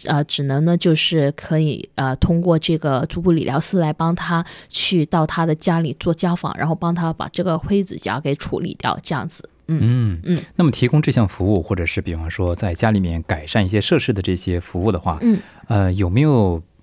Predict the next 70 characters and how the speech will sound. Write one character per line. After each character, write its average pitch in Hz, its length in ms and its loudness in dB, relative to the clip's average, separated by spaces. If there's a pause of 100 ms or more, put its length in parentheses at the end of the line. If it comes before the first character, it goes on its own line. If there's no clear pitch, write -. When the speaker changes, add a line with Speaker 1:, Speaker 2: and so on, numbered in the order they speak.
(120)
Speaker 2:
呃， 117 120 -4
这 139 100 2
样 120 80 4
的 92 60 2
服 120 200 0
务 120 60 2
去 101 100 0
申 175 220 4
请 131 180 0
呢？ 78 140 -6
我 87 60 -2
们 87 200 2 (120)
能 101 180 4
不 147 60 4
能 107 100 4
得 95 140 2
到 110 120 2
这 113 80 0
样 92 100 4
的 82 60 -2
服 92 220 -2
务 90 100 2
去 - 140 -8
帮 139 180 2
助 143 100 2
自 92 140 0
己 82 120 -2
做 127 200 0
这 92 80 -2
些 82 100 -4
事 95 160 0
情 82 160 -6
呢？ - 40 -16 (380)
Speaker 1:
嗯， 262 160 2 (440)
通 349 180 6
常 185 300 4
呢， 214 180 8
这 254 140 4
一 226 160 8
些 220 340 6
服 196 300 4
务 220 80 8
里 185 120 8
面 170 220 6
呢， 180 140 6
其 185 200 0
实 170 300 4 (300)
都 214 180 6
是 208 320 4
属 143 380 2
于 165 320 6 (260)
就 196 140 4
是 190 100 4
联 160 240 6
邦 180 180 6
家 180 200 6
庭 165 180 4
服 160 320 -2
务 190 60 6
里 160 120 4
面 156 200 6
的 151 140 4
一 175 140 2
部 240 220 4
分 190 260 4
的 143 100 4
内 151 200 6
容 104 240 4
来 117 220 0
的， 120 180 0